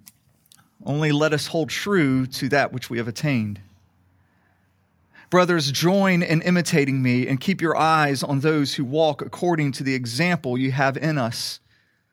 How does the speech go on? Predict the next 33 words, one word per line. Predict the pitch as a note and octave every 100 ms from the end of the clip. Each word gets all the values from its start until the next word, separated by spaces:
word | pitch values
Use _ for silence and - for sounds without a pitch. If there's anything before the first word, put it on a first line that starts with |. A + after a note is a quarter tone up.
| _ _ _
For | - - E3
many, | D3+ D#3+ G#3 F3+ G#2+ G2 - _ _ _ _ -
of | C3
whom | G3+ F#3
I | F3+
have | F3
often | E3+ G3 G#3+ F#3
told | - G3 F#3+ C3
you | C3
and | C#3 C#3
now | D#3 G3+
tell | - D3 C3
you, | B2+
even | C#3 F#3 G#3+ G3+
with | D#3+ - -
tears, | - A#3 G#3+ B2+ G#2 G#2+ - - - _ _ _ _ _
walk | D3 D#3+ E3
as | D3 E3+
enemies | F3+ C#3+ A#2+ A#2 - -
of | A#2+
the | C3
cross | - D#3 A2 - - -
of | -
Christ. | - C#3 G#2 - - - _ _ _ _ _ _ _ _ _ _ _ _
Their | D3 C#3+
end | A#2 D#3 D3 C3
is | B2+ B2 - - -
destruction. | B2+ - D#3+ D3 - A2+ G2 F#2+ _ _ _ _ _ _ -
Their | A#2+
God | A2+ C#3+ C#3 B2 A2+ - -
is | B2+ A#2
their | B2
belly, | G#2+ C3+ C3 G#2 G2+